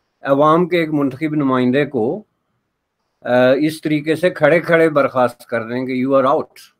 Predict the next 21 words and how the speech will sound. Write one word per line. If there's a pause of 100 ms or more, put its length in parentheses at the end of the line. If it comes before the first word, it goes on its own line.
(240)
you
are
out, (180)
that's
it।" (480)
<laughs> (240)
अब
इससे
बड़ी
जो
है (580)
आप
आज़ादियाँ,
ये
शहरी
आज़ादियाँ,
बुनियादी
इंसानी
हकूक,
rule
of